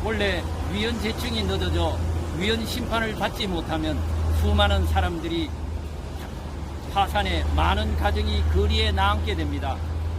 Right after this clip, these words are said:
재판장님, 제발 길을 열어 백만 종부세 피해자들의 힘에 찬 소리를 들어주시고 눈을 열어 사백만 종부세 피해자 가족들의 눈물을 보-, 보아주십시오. 다시 한번 애원합니다.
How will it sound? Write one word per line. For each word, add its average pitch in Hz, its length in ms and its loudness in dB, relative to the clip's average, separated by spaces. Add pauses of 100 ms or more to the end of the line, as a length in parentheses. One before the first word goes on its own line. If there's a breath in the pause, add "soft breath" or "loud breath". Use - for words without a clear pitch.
(160)
재판장님, 170 680 -2 (360)
제발 196 480 2
길을 196 300 0
열어 180 280 0 (360)
백만 214 420 -2
종부세 220 480 -2 (100)
피해자들의 180 680 0 (320)
힘에 226 280 0
찬 233 220 -4 (100)
소리를 220 380 -2
들어주시고 160 680 -4 (360)
눈을 214 320 -2
열어 190 340 0 (320)
사백만 202 680 2
종부세 202 540 -4 (100)
피해자 220 420 0
가족들의 180 640 -4 (300)
눈물을 226 500 0
보-, 214 220 -2
보아주십시오. 160 840 0 (440)
다시 208 240 2
한번 190 420 0
애원합니다. 156 680 -2